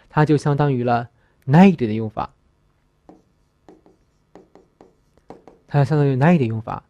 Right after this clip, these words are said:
表示在保持不做前项的状态下做后面这个动作。嗯，然后呢，最后还有一个ことにする这个句型，大家还记得ことにする这个句型表示什么意思吗？这是我们初级学过内容，我们初级学过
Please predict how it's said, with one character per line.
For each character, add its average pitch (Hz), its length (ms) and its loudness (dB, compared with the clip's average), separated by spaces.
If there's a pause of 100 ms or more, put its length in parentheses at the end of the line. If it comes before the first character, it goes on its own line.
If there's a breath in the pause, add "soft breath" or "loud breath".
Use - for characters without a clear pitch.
表 127 140 -6
示 131 300 -4 (160 soft breath)
在 147 200 2
保 123 280 -4
持 160 240 -8
不 151 240 -4
做 180 280 0
前 127 260 -8
项 165 100 -6
的 147 100 -2
状 165 200 -2
态 160 180 -4
下 156 320 -4
做 123 140 -8
后 - 160 -10
面 110 120 -8
这 107 80 -16
个 110 80 -10
动 113 200 -10
作。 - 200 -12 (1000)
嗯， 123 160 -4 (380 soft breath)
然 160 140 4
后 196 160 4
呢， 185 180 2 (260)
最 180 220 2
后 160 180 2
还 143 140 0
有 139 60 0
一 131 40 0
个 139 120 -2
こ 175 240 -2
と 196 280 0
に 190 180 4
す 185 260 0
る 208 140 2
这 156 120 -4
个 117 60 -8
句 123 140 -10
型， 113 200 -14 (580)
大 175 100 2
家 170 40 6
还 170 80 6
记 170 120 -6
得 139 140 0 (200 soft breath)
こ 208 160 4
と 233 180 2
に 233 140 6
す 220 160 -2
る 202 120 2
这 196 80 2
个 - 20 -2
句 151 140 -6
型 131 80 -2
表 123 160 -10
示 - 80 -18
什 113 60 -14
么 117 60 -12
意 120 100 -12
思 - 140 -20
吗？ - 120 -20 (920)
这 185 140 4
是 - 120 -2
我 - 20 -2
们 127 100 -4
初 180 220 -2
级 151 120 -4
学 127 160 -10
过 123 140 -6
内 127 140 -2
容， 107 200 -8 (260 soft breath)
我 143 60 0
们 143 80 4
初 175 120 -2
级 165 60 2
学 143 140 0
过 139 220 2